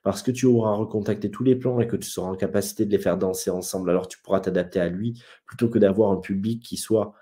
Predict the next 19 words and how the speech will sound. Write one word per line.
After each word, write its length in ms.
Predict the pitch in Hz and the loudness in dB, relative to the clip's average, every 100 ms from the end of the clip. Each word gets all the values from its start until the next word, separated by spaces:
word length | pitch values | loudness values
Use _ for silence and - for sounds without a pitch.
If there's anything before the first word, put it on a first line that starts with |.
| _ _ _ | _ _ _
euh, 120 | 95 | -8
celui 280 | 82 - 110 | -6 -4 -4
qui 140 | 113 92 | -6 -6
correspond 520 | 92 95 95 113 107 | -2 -2 -2 -4 -2
à 260 | - 90 _ _ | -4 -6 _ _
ta 160 | 123 | -2
propre 420 | 117 - 92 - 92 | -2 0 -2 0 -4
modélisation. 760 | 87 87 85 82 85 - 76 - - - | -2 0 -2 0 -4 -4 -10 -14 -20 -6
Et 80 | 98 | -4
ça, 380 | 98 - 127 120 - _ | 0 0 0 -2 -12 _
c'est 160 | - | 0
un 160 | 98 101 | 0 0
gain 340 | 82 95 101 | -2 4 4
précieux 640 | 98 - 101 95 - 95 90 | 4 -2 -2 -2 0 -2 0
parce 240 | 82 - | -6 -6
que, 240 | - 95 - _ _ _ - | 0 -2 -2 _ _ _ -10
euh, 200 | 92 - | -6 -4
souvent, 600 | - 110 110 117 139 - _ | -4 2 4 4 2 -8 _
on, 260 | 98 98 | -4 -4